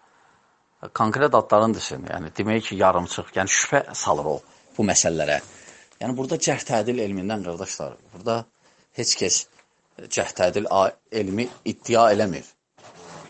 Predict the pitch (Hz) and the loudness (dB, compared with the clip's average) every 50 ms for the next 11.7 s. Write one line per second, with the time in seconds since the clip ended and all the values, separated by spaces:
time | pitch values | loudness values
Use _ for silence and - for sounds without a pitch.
0 | _ _ 92 95 95 85 82 - 123 104 - - - 101 95 92 110 123 - - | _ _ 0 2 2 2 2 2 0 0 0 -2 0 0 0 2 0 -2 -2 -4
1 | _ - 95 92 87 87 82 82 82 82 82 82 82 82 - _ _ _ _ _ | _ -10 -8 -6 -4 -2 -2 -2 -2 -4 -4 -8 -10 -12 -12 _ _ _ _ _
2 | _ _ _ _ _ - - - - - - - - 87 101 101 - - 113 98 | _ _ _ _ _ -18 -14 -12 -12 -10 -10 -10 -10 -8 -8 -10 -4 -2 -2 0
3 | - 123 117 117 117 - - 107 - - - 101 98 117 120 113 98 90 87 - | 2 0 0 2 0 0 0 0 -2 0 0 2 2 2 2 2 0 -2 -4 -6
4 | - 107 104 107 104 - _ _ - 107 113 - - - - - - 107 101 101 | -6 -6 -6 -6 -8 -12 _ _ -10 -10 -10 -10 -10 -6 -4 -2 0 0 0 0
5 | 87 76 - - - 90 76 76 - - - - - 180 196 175 147 123 123 110 | 0 0 -2 -2 -2 -6 -6 -6 -6 -4 -2 0 2 2 2 2 2 2 2 2
6 | 120 139 135 - - 110 90 110 107 104 104 107 110 92 78 76 80 90 90 82 | 2 2 2 2 0 0 0 -2 0 0 0 0 -2 -4 -4 -4 -2 -2 -2 -2
7 | 67 - - - - - - - - - - - - - _ _ _ _ _ - | -2 -8 -14 -20 -20 -20 -20 -20 -20 -20 -20 -20 -20 -20 _ _ _ _ _ -10
8 | 131 - - 127 - - 101 104 104 104 101 87 65 - - _ _ _ _ _ | -4 -2 -2 -2 -4 -6 -6 -6 -4 -4 -6 -6 -8 -12 -16 _ _ _ _ _
9 | _ _ _ _ _ _ _ _ _ _ _ _ - - - - 113 110 - 113 | _ _ _ _ _ _ _ _ _ _ _ _ -16 -10 -6 -6 -4 -2 -2 -2
10 | 110 120 113 107 90 117 117 - - 117 117 117 107 95 - - 90 85 - 92 | -2 -2 -2 -2 -2 -2 -2 0 0 0 0 0 -2 -4 -6 -8 -8 -2 -2 -2
11 | 95 95 101 95 - - 135 123 107 92 92 78 73 | -2 -2 -2 -2 -2 -2 -2 -2 -2 -4 -4 -6 -10